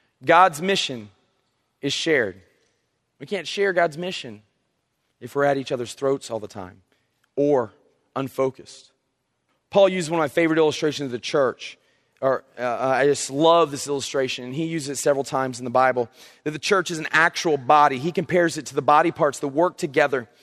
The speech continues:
to complete the mission of God. And God says that we are many parts that work together like one body. <clears throat>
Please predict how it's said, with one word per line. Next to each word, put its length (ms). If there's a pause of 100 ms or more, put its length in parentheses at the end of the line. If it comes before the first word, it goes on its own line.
to 100
complete 380
the 40
mission 300
of 80
God. 320 (380)
And 100
God 240
says 200
that 80
we 120
are 80
many 300
parts 320
that 80
work 180
together 260
like 200
one 220
body. 340 (440)
<clears throat> 280